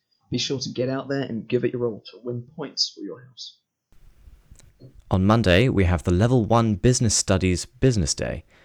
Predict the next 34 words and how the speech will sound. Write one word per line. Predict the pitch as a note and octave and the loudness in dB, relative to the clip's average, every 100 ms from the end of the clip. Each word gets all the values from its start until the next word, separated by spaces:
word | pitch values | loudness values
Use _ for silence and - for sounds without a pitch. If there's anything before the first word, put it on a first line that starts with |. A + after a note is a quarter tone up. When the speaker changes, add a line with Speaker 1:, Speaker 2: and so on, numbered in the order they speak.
| - - | -16 -4
Speaker 2:
Bring | G2 | -2
some | F#2 F2+ | -2 -4
cash | - G2+ A2 | 2 2 0
and | - F#2+ | -4 -4
support | F#2 - C#3+ | -2 2 2
these | B2 F#2 | 2 0
budding | - A2+ B2 A#2 | 0 2 2 -2
entrepreneurs | - G2 - G2+ E2+ E2 - - | -2 -4 -2 0 2 2 -2 -4
in | G#2 | 0
their | A#2+ | 0
business | A2+ A#2 F2+ - | 2 2 0 -2
ventures. | D#2+ - - - - _ _ _ _ _ _ _ _ _ _ _ - - | -4 -4 -8 -10 -12 _ _ _ _ _ _ _ _ _ _ _ -18 -2
Speaker 1:
The | C#3+ | 2
speech | - G#3 A3+ - | 4 4 2 2
finals | C#3+ B2+ B2 | 2 2 0
are | B2 | -2
also | B2 B2 - | -4 -4 -10
coming | B2 A#2+ | -8 -8
up | A#2+ - | -10 -12
this | F#3 - - | -8 -6 -6
Thursday | B2+ B2 - A#2 | -6 -4 -4 -6
the | - A#2 | -8 -20
fifteenth. | A#2+ D3+ F#3+ G3+ _ _ _ _ _ | -10 -2 -2 -2 _ _ _ _ _
Come | - F#3+ | -6 0
along | D#3 D#3 | 0 0
and | C#3 | -4
hear | - D#3 | -8 -6
the | A#2+ A#2+ _ | -6 -8 _
best | D3 F3 - - _ _ _ - | -4 0 -2 -2 _ _ _ -4
of | C#3 B2 | -4 -2
the | |
best | A#2+ C3+ C3+ - C#3+ | 2 2 2 -2 -4
in | C#3+ | -2
speeches | - C3+ A#2 B2 B2 - | 0 -2 -6 -8 -8 -8